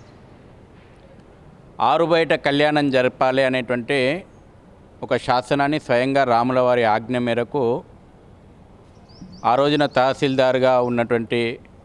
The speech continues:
భక్త రామదాసు శాసనం అనేక దశాబ్దాల పాటు ఆ యొక్క శాసనం ప్రకారమే ఆరు బయట కళ్యాణం జరుగుతుంది. భద్రాద్రిలో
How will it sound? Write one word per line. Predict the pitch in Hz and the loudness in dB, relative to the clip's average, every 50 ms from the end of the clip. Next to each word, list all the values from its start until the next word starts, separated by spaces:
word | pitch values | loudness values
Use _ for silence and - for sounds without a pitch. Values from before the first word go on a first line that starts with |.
| - - - - - - - - - - - | -20 -20 -20 -20 -20 -20 -20 -20 -20 -18 -6
భక్త | 113 110 110 - - - | -4 -4 -4 -2 -2 0
రామదాసు | 131 127 123 120 120 117 110 117 113 101 - 104 | 0 2 2 0 0 0 0 -2 -2 -2 -6 -14
శాసనం | - - 110 104 110 - - 120 127 139 170 196 - - - - - - - - - - - - - - - - - - - - - - - - - - - - - - - - - - | -4 -2 0 0 0 -2 -4 -2 -2 -4 -6 -8 -16 -20 -20 -20 -20 -20 -20 -20 -20 -20 -20 -20 -20 -20 -20 -20 -20 -20 -20 -20 -20 -20 -20 -20 -20 -20 -20 -20 -20 -20 -20 -20 -10 -6
అనేక | 113 120 139 156 165 156 - 165 156 151 151 143 147 160 - - - - - - - - - - - - - | -2 -2 0 0 -2 0 0 0 2 2 0 0 -2 -4 -8 -20 -20 -20 -20 -20 -20 -20 -20 -20 -20 -20 -6
దశాబ్దాల | 117 113 113 - - 143 147 143 143 143 143 139 139 131 | -4 -4 -2 0 0 0 0 0 0 0 2 2 2 0
పాటు | - - 127 123 120 - 151 160 175 208 - - - - - - | 0 2 0 0 0 0 -2 -2 -2 -4 -8 -18 -20 -20 -6 -2
ఆ | 127 120 | 0 2
యొక్క | 120 120 - - 120 | 2 0 0 0 -2
శాసనం | 110 - 123 123 123 - - 135 131 127 | 0 0 0 0 0 0 -2 -2 -2 -2
ప్రకారమే | 113 - 117 110 - - 123 123 127 127 135 139 123 117 131 - - - - - - - - - - - - - - - - | -2 -2 -4 -2 0 0 0 0 0 0 0 0 0 -2 -2 -4 -8 -16 -20 -20 -20 -20 -20 -20 -20 -20 -20 -20 -20 -8 -4
ఆరు | 117 113 - 135 | 0 0 0 2
బయట | 123 127 127 123 - | 2 0 0 0 -2
కళ్యాణం | 117 - 113 110 110 110 110 107 113 113 | -2 -2 -2 -2 0 -2 -2 -2 -4 -6
జరుగుతుంది. | 107 92 107 104 110 110 - - 92 85 87 - - - - - - - - - - - - - - - - - - - - - - - - - - - - - - - - - - - - - - - - - - - - - - - - - - - - - - - - - - - - - - | -2 -2 0 0 0 -4 -6 -10 -14 -14 -14 -16 -18 -20 -20 -20 -20 -20 -20 -20 -20 -20 -20 -20 -20 -20 -20 -20 -20 -20 -20 -20 -20 -20 -20 -20 -20 -20 -20 -20 -20 -20 -20 -20 -20 -20 -20 -20 -20 -20 -20 -20 -20 -20 -20 -20 -20 -20 -20 -20 -20 -20 -20 -20 -20 -20 -20 -20 -20 -20 -20 -16 -4
భద్రాద్రిలో | 113 127 131 127 160 165 165 165 151 151 160 160 160 165 160 165 170 175 190 | -2 -2 0 2 2 2 2 2 0 0 0 2 2 2 2 2 2 0 -2